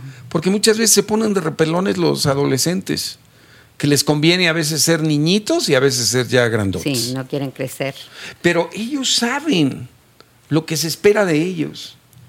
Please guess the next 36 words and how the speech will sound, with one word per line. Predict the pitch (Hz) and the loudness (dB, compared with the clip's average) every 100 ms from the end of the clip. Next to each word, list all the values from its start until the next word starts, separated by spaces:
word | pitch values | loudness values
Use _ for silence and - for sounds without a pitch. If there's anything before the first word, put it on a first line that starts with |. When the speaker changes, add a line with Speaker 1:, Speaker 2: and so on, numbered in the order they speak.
| _ _ _ _ _ _ - - | _ _ _ _ _ _ -20 0
Speaker 1:
Y | 156 | 4
muchas | 180 247 254 | 6 6 4
veces | 226 226 220 | 4 2 2
no | 185 175 | 0 2
lo | 156 | 2
hacen | 156 165 127 | 2 0 0
aún | 117 127 | 2 0
con | 139 127 | 0 -2
conciencia. | 131 123 156 147 127 107 | -2 0 0 2 2 0
Y | 131 | 2
ahí | 120 151 | 4 4
es | 190 | 2
donde | 247 247 | 2 2
los | 139 | 0
padres | - 151 143 156 | 2 2 2 0
tienen | 156 170 | -4 -6
que | 160 131 | -4 -6
reforzar, | 113 113 - 349 330 | -4 -8 -2 -2 -2
¿no? | 190 320 - | -4 -4 -2
Speaker 2:
Reforzar. | 156 165 156 - 160 - | -2 0 -2 2 0 4
Y | 165 | 4
Speaker 1:
La | 160 175 | 4 4
instrucción. | 170 214 208 202 214 214 208 208 214 226 - _ _ _ - - | 0 0 0 2 4 4 4 4 2 -2 -8 _ _ _ -18 -2
Speaker 2:
y | 190 180 | 4 4
muchas | 180 175 190 165 | 4 2 0 0
veces, | 165 147 175 - _ _ | 0 0 -4 -6 _ _
cuando | - 147 147 | -2 0 2
les | 143 135 | 0 -2
pides | - 170 185 202 | 0 2 2 0
algo, | 208 175 156 170 | 0 2 2 0
tienes | - 160 147 160 - | 2 2 4 0 0
que | 165 | 0
enseñarles | 160 156 170 139 143 151 185 233 - | 0 2 0 0 0 -2 -2 -4 -6
con | - 143 | -6 -4
el | 131 | -4
ejemplo. | 127 - 170 151 127 | -6 -4 -4 -4 -12